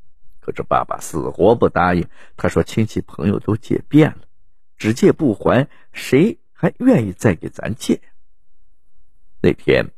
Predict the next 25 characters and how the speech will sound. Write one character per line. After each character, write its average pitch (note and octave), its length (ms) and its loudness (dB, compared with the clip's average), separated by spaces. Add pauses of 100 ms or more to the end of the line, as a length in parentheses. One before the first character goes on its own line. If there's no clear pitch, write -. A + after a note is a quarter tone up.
(400)
邻 C#3 280 6
居 - 180 -2 (180)
还 - 140 -4
告 G#2+ 220 0
诉 - 160 -8
我， - 180 -14 (360)
母 C3+ 220 8
亲 G#3+ 240 2
是 - 220 -2
用 E3+ 300 4
一 F#3 200 4
种 F2+ 300 0
原 G3+ 400 6
始 - 300 -2
而 - 140 2 (120)
悲 A#3+ 260 6
壮 D3 280 2
的 - 100 0
方 B2 300 0
式 - 280 -4
完 D#2+ 220 2
成 D#2 180 -6
收 F#2+ 300 2
割 C3 300 2
的。 - 80 -14